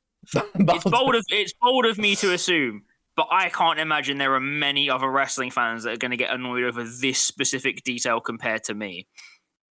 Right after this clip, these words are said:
Speaker 2: And I believe I may have already spoken about this at one point when we were talking about this concept before when the names got announced, but I'm fucking pissed off at the fucking orthography they're using for their names.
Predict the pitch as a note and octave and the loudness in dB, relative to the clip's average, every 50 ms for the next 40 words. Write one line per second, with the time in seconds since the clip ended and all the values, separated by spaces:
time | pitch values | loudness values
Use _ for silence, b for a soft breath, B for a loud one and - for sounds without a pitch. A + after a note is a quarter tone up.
0 | _ _ _ _ _ _ - D#3 C#3+ C#3+ C3+ C3 - - E3+ F3 G3 A3 G#3+ G3 | _ _ _ _ _ _ -8 -4 -2 0 0 0 0 -2 -2 0 2 2 2 2
1 | F3+ F3 D#3+ D#3+ E3+ F3+ E3+ D#3+ D3 D#3+ D#3+ D#3 C3+ B2 - - - D3+ D3 C#3+ | 2 2 0 0 0 0 0 0 2 2 2 2 0 0 -2 0 0 0 0 0
2 | - C3 A#2 A#2+ A#2+ G#2+ A#2 A#2+ - C3 A2+ A#2+ A#2 B2+ B2+ B2+ - B2+ A#2 G#2 | -2 0 0 0 0 0 0 -2 -2 -2 -2 0 0 -2 -2 0 -2 -2 -2 -2
3 | A#2+ A#2+ A#2+ A#2+ A#2+ - - C3+ C3 - B2 A2+ G#2 A2+ A2+ F#2 A2 A#2 - - | -4 -4 -4 -4 -4 0 0 0 0 -2 -4 -4 0 0 0 0 -2 -4 -4 -2
4 | - C3 B2 A2 A#2+ A2 - A#2+ A#2 - B2+ B2 A#2+ A#2+ A2+ G#2+ G#2+ A2 A#2+ B2 | -2 -2 -2 -2 -4 -6 -6 -8 -8 -6 -4 -4 -4 -4 -6 -6 -6 -4 -4 -4
5 | B2 A#2+ - - - - G#2+ G2 F2+ C#2+ - - - G#2+ - - _ _ _ _ | -4 -6 -8 -8 -6 -6 -6 -8 -8 -12 -12 -12 -10 -10 -10 -12 _ _ _ _
6 | _ _ _ _ _ _ _ _ _ _ _ _ _ _ _ _ _ _ _ _ | _ _ _ _ _ _ _ _ _ _ _ _ _ _ _ _ _ _ _ _
7 | - C#3 C3+ C#3+ - - - G3 F#3+ F#3+ - E3 C#3+ - - - E3 D#3+ D#3+ - | -2 -2 -2 -2 -2 -2 0 0 0 0 -2 -4 -4 -2 0 0 0 2 2 2
8 | - D#3+ D#3 C#3 B2 - C3 - - - B2 - - D3+ D3 - C#3 B2 - B2+ | 2 2 2 2 0 0 -2 -4 -4 -6 -4 0 0 0 0 0 -2 -4 -4 -4
9 | - - D#3+ D3+ C#3+ B2+ C#3 B2 B2 - B2 A#2 A2+ A#2+ A#2+ A#2+ A#2+ B2+ C3+ C3+ | -4 -2 0 -2 0 0 0 -2 0 0 -2 0 0 2 0 2 2 2 2 2
10 | B2 B2+ B2 - C3 A#2+ A#2+ A#2 A2+ B2 B2+ A#2+ G#2 G2 G2 G#2 A2+ - | 0 -2 -2 -2 -2 -2 0 0 0 -2 -2 -2 -4 -6 -10 -14 -16 -16